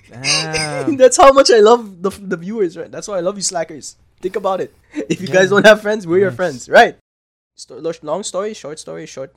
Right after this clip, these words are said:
Speaker 2: story is long story short. I would take the laptop so that I can continue. What, Ron?
Speaker 1: Mm.
Speaker 2: Recording episodes. Yeah.
Speaker 1: Okay.
Speaker 2: <laughs> So Ron had anything to eat?
Speaker 1: See, I just, I, I just watched the movie, uh,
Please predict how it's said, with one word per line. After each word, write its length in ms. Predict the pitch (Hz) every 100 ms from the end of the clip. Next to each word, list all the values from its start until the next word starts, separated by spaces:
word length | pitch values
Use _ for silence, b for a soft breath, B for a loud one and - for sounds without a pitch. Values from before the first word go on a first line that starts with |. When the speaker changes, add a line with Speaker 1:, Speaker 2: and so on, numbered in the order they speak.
| _
Speaker 2:
story 340 | - - 127 131
is 140 | -
long 180 | 110 123
story 260 | - 117 110
short. 320 | - 127 - _ -
I 80 | 120
would 180 | 123
take 260 | 120 113 _
the 80 | 113
laptop 440 | 104 95 90 87 _ _
so 160 | -
that 240 | 113 120 -
I 80 | 110
can 180 | 117 127
continue. 520 | 131 131 139 190 262 _ _
What, 260 | 214 - _
Ron? 200 | 214 392
Speaker 1:
Mm. 100 | 453 _ _
Speaker 2:
Recording 1700 | 110 117 135 143 107 113 113 113 113 113 120 139 165 185 180 196 196
episodes. 1400 | 123 - - 135 - - 135 139 139 120 - - - - b b
Yeah. 200 | 143 143 _ -
Speaker 1:
Okay. 540 | 156 208 190 196 165
Speaker 2:
<laughs> 40 | - - _ - b b b _
So 160 | - 127
Ron 160 | 131
had 180 | 139 113
anything 340 | 117 127 139
to 80 | 135
eat? 380 | 117 127 _ _ _ _ _ _ _ b b
Speaker 1:
See, 220 | - 196
I 160 | 151 170
just, 240 | 202 - - 131
I, 140 | 139
I 140 | - 139
just 220 | 170 -
watched 240 | 131 135 -
the 80 |
movie, 560 | 127 127 127 131 127 117
uh, 300 | 107 107